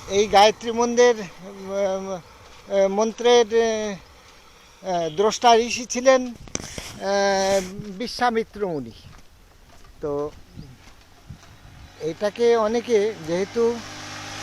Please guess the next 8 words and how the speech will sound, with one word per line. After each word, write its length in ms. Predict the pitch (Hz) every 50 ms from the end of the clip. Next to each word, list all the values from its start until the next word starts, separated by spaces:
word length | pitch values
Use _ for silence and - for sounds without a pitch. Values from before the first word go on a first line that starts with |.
| - 165
মন্ত্রটি 500 | 170 196 202 - - 220 226 220 - 240
বিশেষ 600 | 240 233 202 - 202 202 - 262 247 247 - -
করে 460 | 262 254 240 247 247 240 240 240 233 - - - - - - - - - -
পাঠ 260 | - 180 196 202 -
করা 280 | - 226 220 226 233 233
হয় 280 | 190 196 208 208 208 214 - - - - - - - - - - - - - - -
সকালবেলা, 600 | 185 190 - 233 233 214 208 226 214 190 175 196 190 - - - -
যখন, 360 | 151 175 175 - 208 202 202